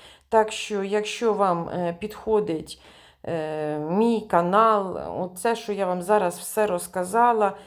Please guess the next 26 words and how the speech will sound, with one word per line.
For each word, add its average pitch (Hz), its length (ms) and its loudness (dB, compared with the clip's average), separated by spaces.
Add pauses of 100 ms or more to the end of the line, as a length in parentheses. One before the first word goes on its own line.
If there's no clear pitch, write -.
(280)
то, 240 360 -2 (140)
будь 214 200 -4
ласка, 240 380 0
підписуйтесь, 196 880 -4
і 208 80 -4
ми 233 160 0
з 175 80 -8
вами 180 280 -4
будемо 165 440 -8
працювати. 135 840 -6 (800)
Е, 175 140 2
в 175 80 0
мене 247 300 4
мої 220 320 0
відеоролики 214 960 0 (760)
будуть 202 360 -2
виходити 190 600 0
зараз 190 480 2
частіше, 196 680 -8
чим 175 240 -8
я 175 140 2
робила 170 400 -2
це 165 420 -4
раніше, 196 680 -2 (480)
тому 208 360 2
що, 185 540 -2